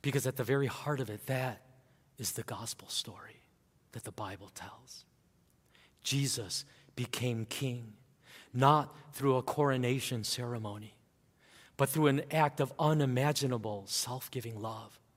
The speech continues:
when he allowed himself to be crucified on a Roman cross. It is this king that gave everything for us who calls us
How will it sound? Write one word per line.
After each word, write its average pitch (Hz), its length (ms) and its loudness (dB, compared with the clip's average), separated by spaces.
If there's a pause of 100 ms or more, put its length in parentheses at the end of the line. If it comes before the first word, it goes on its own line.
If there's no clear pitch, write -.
(500)
when 117 140 -4
he 113 100 0
allowed 123 420 2
himself 107 520 -8 (340)
to - 80 -16
be 113 100 -6
crucified - 840 -6 (460)
on 110 160 -8
a 104 80 -8
Roman 101 320 -10
cross. - 580 -14 (880)
It 160 180 4
is 143 260 4 (240)
this 127 400 4
king 127 560 -2 (640)
that 143 140 2
gave 135 220 2
everything 170 540 0
for 139 340 -4
us - 400 -10 (580)
who 127 140 -4
calls 160 500 -4
us - 300 -14